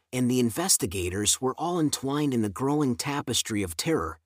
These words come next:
each playing their part in the unfolding drama of the Chicago Tylenol murders. In the shadow of the public's fear and investigators' relentless pursuit,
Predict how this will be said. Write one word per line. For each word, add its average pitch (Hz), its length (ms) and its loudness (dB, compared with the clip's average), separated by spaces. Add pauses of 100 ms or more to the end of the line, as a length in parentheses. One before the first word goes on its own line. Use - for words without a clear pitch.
(120)
each 190 320 -4
playing 165 320 0
their 123 160 2
part 143 340 -2
in 113 80 0
the 110 160 2
unfolding 143 720 0
drama 135 500 -2
of 120 100 -6
the 123 80 -2
Chicago 135 560 -2
Tylenol 123 580 0
murders. 104 600 0 (880)
In 131 120 2
the 117 60 2
shadow 165 460 2
of 107 100 0
the 98 100 0
public's 113 480 0
fear 117 340 0
and 120 160 0
investigators' 104 840 0
relentless 104 520 0
pursuit, 107 600 2